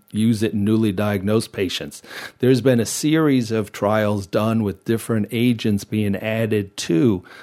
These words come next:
the backbone of temozolomide and radiation therapy,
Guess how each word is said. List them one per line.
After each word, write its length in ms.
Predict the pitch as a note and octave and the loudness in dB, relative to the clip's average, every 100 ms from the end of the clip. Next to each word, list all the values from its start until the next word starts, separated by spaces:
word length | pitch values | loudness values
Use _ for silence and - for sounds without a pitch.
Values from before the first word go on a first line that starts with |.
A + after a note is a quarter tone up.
| - - | -16 -8
the 100 | G2+ | -4
backbone 760 | G#2 A2+ A2+ - G#2+ G#2 G2+ | 0 0 -2 -2 0 0 0
of 240 | G2 G2 - | -2 -4 -4
temozolomide 1000 | A2+ G#2+ G2+ G#2+ G#2 G2+ G2+ G2+ G#2 G2 | -2 0 2 2 2 0 0 -2 -2 -4
and 120 | G2 | -2
radiation 600 | G2+ G2+ G2+ G2+ - G2+ | 0 0 0 -2 -4 -6
therapy, 600 | G#2+ A2 A2+ G#2+ G2 F#2 | 0 2 2 0 -2 -2